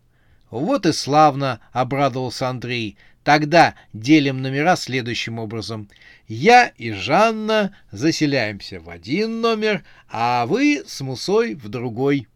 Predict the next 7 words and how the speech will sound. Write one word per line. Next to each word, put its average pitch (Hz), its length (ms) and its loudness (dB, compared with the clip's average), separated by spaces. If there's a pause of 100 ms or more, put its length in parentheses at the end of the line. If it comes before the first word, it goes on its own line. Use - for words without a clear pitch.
(360)
Девушки 175 600 0
молча 156 420 2
переглянулись, 156 960 -2 (300)
и 131 140 -4
Жанна 143 520 2
ответила: 120 680 -6 (680)
«Нет». 143 540 -2